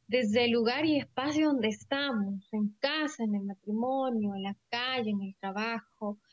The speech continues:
en la iglesia. Dios nos llama siempre. Y a no tener miedo. No tener miedo requiere renuncia de uno mismo, pero Dios nos da mucho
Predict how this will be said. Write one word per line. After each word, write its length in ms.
en 120
la 80
iglesia. 1160
Dios 200
nos 120
llama 280
siempre. 760
Y 100
a 60
no 140
tener 360
miedo. 460
No 120
tener 340
miedo 520
requiere 480
renuncia 800
de 100
uno 260
mismo, 460
pero 680
Dios 180
nos 220
da 140
mucho 440